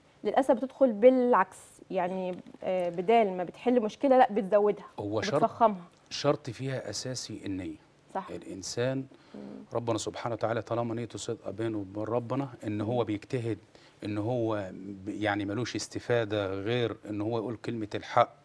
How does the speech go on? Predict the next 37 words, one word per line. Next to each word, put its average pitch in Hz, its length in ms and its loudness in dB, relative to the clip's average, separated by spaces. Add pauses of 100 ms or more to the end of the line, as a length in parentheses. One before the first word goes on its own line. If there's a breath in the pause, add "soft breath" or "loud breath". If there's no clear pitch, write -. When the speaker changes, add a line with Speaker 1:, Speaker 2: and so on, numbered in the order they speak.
Speaker 2:
وبيجري 101 720 -4
وبيتعب 101 640 -2
وبيفتح 98 460 -2
بيته 104 800 -4
أو 101 140 -6
بيجتهد 104 520 -4
بعربيته 104 840 -4 (440 soft breath)
لوجه 117 360 2
الله، 127 360 2 (260 soft breath)
فربنا 127 380 2
Speaker 1:
آه. 120 40 -2
Speaker 2:
سبحانه 120 340 -6
وتعالى 117 340 -2
هو 113 180 -4
التوفيق 113 360 -6
من 110 120 -6
عند 107 220 -6
الله، 110 320 0
إحنا 127 160 -4
ما 120 100 -2
إلا 139 180 -2
سبب. - 240 -8 (480)
Speaker 1:
آه. 190 220 -10
Speaker 2:
إحنا 123 200 -4
علينا 120 320 0
بس 117 240 -4
إن 113 120 -8
إحنا 113 200 -8
بناخد 107 320 -4
بالأسباب. 85 420 -10 (220)
Speaker 1:
تمام. 160 240 -8 (340 soft breath)
طب 233 100 0
حضراتكم 285 440 4
بترجعوا 262 460 6
للشريعة 208 580 4
مثلًا، 175 560 -4
آه، 165 300 -8